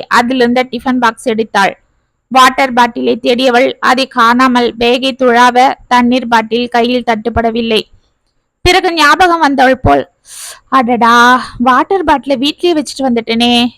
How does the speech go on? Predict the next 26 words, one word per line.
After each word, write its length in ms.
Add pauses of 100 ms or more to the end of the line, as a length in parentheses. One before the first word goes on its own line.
என்று 280
மனதிற்குள் 680
சொல்வது 420
போல் 260
கத்தி 360
வெளியேயே 480
சொல்லி 380
அதை 200
கவனித்த 540
அந்த 260
இளைஞன், 460 (640)
"என்ன 260
மேடம், 320 (280)
சாப்பிடலையா? 580 (600)
டிஃபன் 360
பாக்ஸ் 320 (220)
எடுத்தீங்க, 500 (260)
திருப்பும் 380
எடுத்து 240
உள்ள 180
வைக்கிறீங்க 500
போல 200
இருக்கே," 260 (240)
என்றான். 560 (840)
"இல்ல 300
சார்," 440